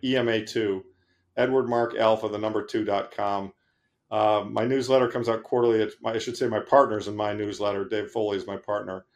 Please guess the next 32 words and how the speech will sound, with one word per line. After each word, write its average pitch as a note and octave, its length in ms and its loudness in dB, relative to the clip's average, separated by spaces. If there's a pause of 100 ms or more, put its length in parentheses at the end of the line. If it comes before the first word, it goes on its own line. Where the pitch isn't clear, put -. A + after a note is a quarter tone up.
(340)
It A#2 80 -12
comes B2 180 -2
out A#2+ 160 2
quarterly, A2+ 480 2 (520)
um, G2+ 640 -2 (120)
and G2+ 300 -6
it G2 140 -4
just - 160 -8
talks A2 240 0
about G2 180 -4
these G#2 160 -6
macro G2 340 -6
things. F#2+ 380 -10
And G2 240 -10
I A2 60 -4
run C3 180 4
an B2 80 0
investment A2+ 460 -2
fund G#2 320 -4
focused - 440 -4
on G#2+ 140 -4
this. G#2+ 360 -8 (420)
If - 180 -6
you're G#2+ 240 2
a G2 60 -8 (140)
qualified A#2 580 2
or G2+ 80 -2
accredited A2 400 0
investor G#2 500 -2
and G2 100 -6
you G2 220 -10
can G2 320 -10